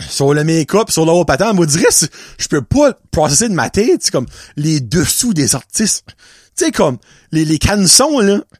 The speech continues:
à, à, je sais pas, Jason Momoa, là, mais il s'entend probablement au tech les miennes à la fin de la journée, là. Moi, vrai, je <laughs> moi, dans ma tête, je peux pas,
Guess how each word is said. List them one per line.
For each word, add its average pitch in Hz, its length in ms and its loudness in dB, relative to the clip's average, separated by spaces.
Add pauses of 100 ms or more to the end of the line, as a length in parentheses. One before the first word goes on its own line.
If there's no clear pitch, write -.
(300)
à, 110 440 -2
à, 110 440 -6
je - 60 -14
sais 156 80 -2
pas, 147 180 -2 (160)
Jason 175 280 2
Momoa, 190 560 4
là, 185 80 -2 (340)
mais 123 120 0
il 151 80 2
s'entend 262 420 4
probablement 214 380 2
au 160 80 4
tech 208 200 -2
les 185 180 0
miennes 180 160 0
à 190 40 0
la 147 60 0
fin - 80 -2
de 160 60 -2
la 151 60 4
journée, 143 380 -2
là. 135 40 -12 (480)
Moi, 175 140 2
vrai, 233 160 4
je - 120 0 (1300)
<laughs> - 60 -20 (840)
moi, 262 120 2
dans 247 80 4
ma 208 80 4
tête, - 340 -2
je - 60 -8
peux - 80 -12
pas, - 120 -10